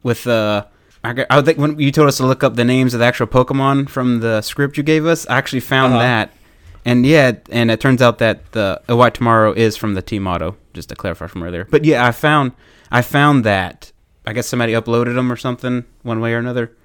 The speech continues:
Speaker 1: However people get things on the internet.
Speaker 2: And I purchased it, a physical copy, because I'm an idiot. That's fine.
Speaker 1: No, it's fancy. It's dedication. Show the audience in this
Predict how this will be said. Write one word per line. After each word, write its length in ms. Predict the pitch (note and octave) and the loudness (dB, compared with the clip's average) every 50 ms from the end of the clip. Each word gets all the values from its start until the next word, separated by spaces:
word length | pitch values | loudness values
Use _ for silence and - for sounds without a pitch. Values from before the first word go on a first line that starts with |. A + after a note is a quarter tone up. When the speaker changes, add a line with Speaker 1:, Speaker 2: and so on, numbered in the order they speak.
| _ _ - | _ _ -2
Speaker 1:
However 400 | - A#2 B2+ B2+ B2+ A#2 A#2+ A2+ | 0 2 4 4 4 2 0 0
people 240 | - B2+ A#2 B2 | -2 -2 -2 -2
get 180 | A2+ B2 B2 A#2 | -2 -2 -4 -2
things 300 | - B2+ B2 B2 A#2 A#2+ | -2 -2 -2 0 0 -2
on 80 | A#2+ A#2+ | -2 -2
the 60 | B2 | 0
internet. 400 | B2 B2 B2+ B2+ C3 C3 - - _ _ _ _ _ | 0 0 -2 -2 -4 -6 -10 -16 _ _ _ _ _
Speaker 2:
And 120 | - A2+ A2 | -8 -4 -2
I 120 | A#2+ B2 | -2 -2
purchased 500 | A2+ - - C#3 C3+ C#3+ - B2+ - - | -2 -2 -2 -4 -2 -2 -6 -12 -4 0
it, 220 | C#3+ C3 B2+ A#2 - - B2 - - | 0 0 0 0 -4 -10 -12 -8 -6
a 60 | A2+ | -4
physical 380 | - D3 C#3 C3+ C3+ D3 C#3 | 0 0 0 0 0 -2 -2
copy, 360 | - C#3+ C3 C3 - C#3+ C3 C3 | 0 0 -2 0 0 -2 -4 -2
because 640 | B2 A2 A2 A#2+ A2+ G#2+ G2+ G2+ G2 F#2+ G2 - - _ _ _ _ _ _ - | -4 -4 -2 0 0 2 2 2 0 -2 -6 -10 -16 _ _ _ _ _ _ -4
I'm 180 | D3 F3+ G#3 | -2 0 2
an 60 | G#3 | 4
idiot. 440 | A3 A3 G#3 F#3 E3 B2 - - - _ _ _ _ _ _ _ _ _ _ _ _ _ _ _ _ - | 4 4 4 4 4 2 2 0 -6 _ _ _ _ _ _ _ _ _ _ _ _ _ _ _ _ -8
That's 200 | - A#3+ A#3+ - | -6 -6 -6 -4
fine. 380 | - A2 F#2+ F2+ F2+ F2+ G#2 - _ _ _ _ - - | -2 -2 -2 -2 -4 -6 -8 -10 _ _ _ _ -6 -2
Speaker 1:
No, 160 | C#3+ F3 F3 | 0 0 2
it's 140 | D3 - - | 0 -2 -2
fancy. 440 | - A#2 B2+ F3 - - - G#2+ G2 | -2 -2 -2 -2 -2 -4 -6 -8 -8
It's 120 | G2+ - | -10 -4
dedication. 720 | - D3 D3+ D3 C#3+ - C#3 - - - - G2+ F2 F2+ - _ _ _ _ _ _ | -2 0 2 2 2 2 0 0 0 -2 -6 -6 -8 -10 -12 _ _ _ _ _ _
Show 160 | - - D#3+ D#3+ | -2 0 2 2
the 140 | D3 C3+ | 4 2
audience 480 | C#3 C#3+ D#3+ D#3+ - A2 G#2 - - - | 2 2 2 2 2 0 -2 -6 -8 -8
in 80 | B2 A2+ | -6 -6
this 180 | A2 G#2+ - | -6 -8 -10